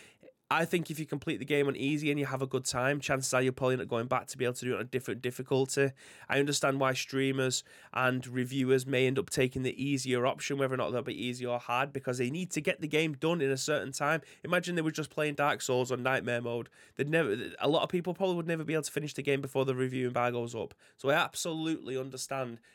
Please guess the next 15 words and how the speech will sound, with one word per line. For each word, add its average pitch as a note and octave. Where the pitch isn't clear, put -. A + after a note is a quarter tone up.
from B2+
a A#2+
watching C3
standpoint. A#2+
No E3+
one F3
wants C#3
to C#3
sit A2+
here B2
and A#2+
watch -
me B2
play. A2
Well, A2+